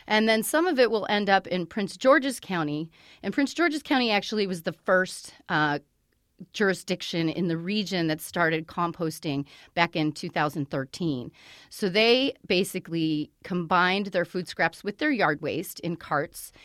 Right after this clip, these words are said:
and they collect that, and they bring it to a facility called, uh, that's run by Maryland Environmental Services, and that's where they compost their material. And their material is put under, um, a tent, uh, a, like a big, uh,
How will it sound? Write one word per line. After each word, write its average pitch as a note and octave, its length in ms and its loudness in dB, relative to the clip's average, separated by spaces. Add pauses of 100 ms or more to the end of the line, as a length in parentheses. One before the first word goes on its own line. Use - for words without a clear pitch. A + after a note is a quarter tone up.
(160)
and E3 120 0
they E3+ 60 0
collect E3 400 0
that, D#3 220 2
and E3+ 120 -2
they D#3 80 0
bring E3 240 -2
it - 120 -6
to E3 180 -6
a D3+ 60 -2
facility D#3 540 -4
called, C#3 400 -2 (140)
uh, C3+ 200 -2
that's - 240 -8
run E3 180 2
by C#3+ 240 4
Maryland D#3 420 2
Environmental D3 500 -2
Services, D4 680 -4 (460)
and E3+ 160 0
that's E3+ 220 0
where E3+ 120 2
they D3+ 140 -2
compost D3+ 480 -6
their E3 120 0
material. C3 520 -4
And F3+ 180 -2
their C#4 160 6
material G#3+ 480 4
is E3 140 -2
put - 260 -6
under, E3+ 420 0 (140)
um, C#3+ 360 -2 (260)
a D#3+ 100 -4
tent, E3 760 -4 (420)
uh, D3+ 300 0
a, D#3 160 0 (240)
like D#3 220 -2
a C#3+ 60 -4
big, D#3 400 -4
uh, C3+ 340 0